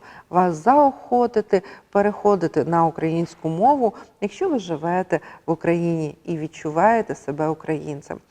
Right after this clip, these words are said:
Можливо, якщо ви навіть не перейдете повністю, десь будете розмовляти якимось суржиком поки що, ну, ви відчуєте, наскільки ця мова геніальна. Вона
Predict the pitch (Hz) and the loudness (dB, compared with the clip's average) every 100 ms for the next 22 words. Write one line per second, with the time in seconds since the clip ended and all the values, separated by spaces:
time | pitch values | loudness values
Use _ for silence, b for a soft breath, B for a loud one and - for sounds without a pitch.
0 | B B B 302 320 415 381 320 - 262 | B B B 0 4 4 4 0 -2 -8
1 | - 311 285 254 277 269 285 269 - 262 | -4 -2 -2 0 -2 0 -2 -2 -4 -4
2 | 262 254 254 226 339 330 233 - 220 214 | -2 -2 -2 0 0 0 -2 2 4 4
3 | 180 165 - 160 B B - 269 269 302 | 2 -6 -6 -8 B B -4 -2 0 -2
4 | 285 254 233 233 214 208 240 233 202 202 | 0 0 0 -2 2 2 4 2 -2 0
5 | 214 214 208 - 220 190 180 180 180 - | -2 -2 -4 -2 0 -2 -4 -4 -4 0
6 | 175 - 170 - 156 247 B B - 196 | 0 0 -10 -2 -2 -2 B B -4 -2
7 | 185 165 220 165 185 - - - 269 285 | -2 0 2 2 -2 -6 -10 -4 -2 2
8 | 254 208 160 160 175 - - 247 - 175 | 2 2 0 0 -4 -6 -6 -4 -4 -6
9 | - 156 160 202 269 262 165 - B B | -4 -6 -4 -6 -4 -2 -4 -4 B B
10 | - 151 214 208 214 214 208 190 175 175 | -10 -4 -2 0 -2 -2 -2 0 0 -2
11 | 127 147 B B B B 208 220 269 262 | -6 -10 B B B B 4 4 4 4